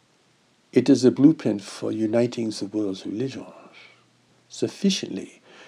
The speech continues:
that they will cease their opposition to one another and begin to support one another, each giving unique features, practices, and understanding to the human family.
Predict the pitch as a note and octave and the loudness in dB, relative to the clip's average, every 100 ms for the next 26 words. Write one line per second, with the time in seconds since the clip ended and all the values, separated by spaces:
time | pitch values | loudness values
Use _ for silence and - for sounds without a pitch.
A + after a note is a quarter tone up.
0 | - B2 - E3 E3+ D#3+ - A3+ A3 F#3+ | -2 2 8 10 10 8 6 6 6 4
1 | - A#2 A2+ A2+ A2 - D3+ - F2+ E2+ | 2 4 4 2 -2 0 0 -2 -6 -10
2 | - - G2 F#2+ B2+ - - - _ _ | -14 -16 -14 -14 -14 -18 -20 -20 _ _
3 | _ _ _ _ B2 B2 B2 D#3+ D#3+ C#3+ | _ _ _ _ 0 2 8 8 6 -2
4 | - C3+ - D3+ C#3 - F#2+ F#2 F2 - | 0 -2 2 2 2 -6 -10 -10 -12 -16
5 | - - - _ _ - _ E3 E3+ - | -18 -20 -20 _ _ -20 _ 2 2 2
6 | D3+ C#3 C3+ A#2+ - A#2 A#2+ A#2 C#3+ A3 | 2 4 2 -2 -4 -2 0 2 2 2
7 | - - - - _ _ _ _ _ _ | -2 -18 -20 -20 _ _ _ _ _ _
8 | _ _ _ _ _ - - D#2+ D3+ C#3 | _ _ _ _ _ -6 -4 -2 -2 -2
9 | B2+ - C#3+ C#3 - - A#2+ - - - | -4 -10 -10 -12 -12 -10 -10 -12 -16 -16
10 | - - - - - - - G2 F#2+ - | -16 -16 -14 -14 -14 -14 -12 -12 -14 -16
11 | _ _ _ _ _ _ _ _ _ _ | _ _ _ _ _ _ _ _ _ _
12 | _ _ _ _ _ _ - G#2+ G2+ F#2+ | _ _ _ _ _ _ -12 -10 -10 -14
13 | A#2 G#2 E2+ - - - - | -18 -20 -20 -20 -20 -20 -20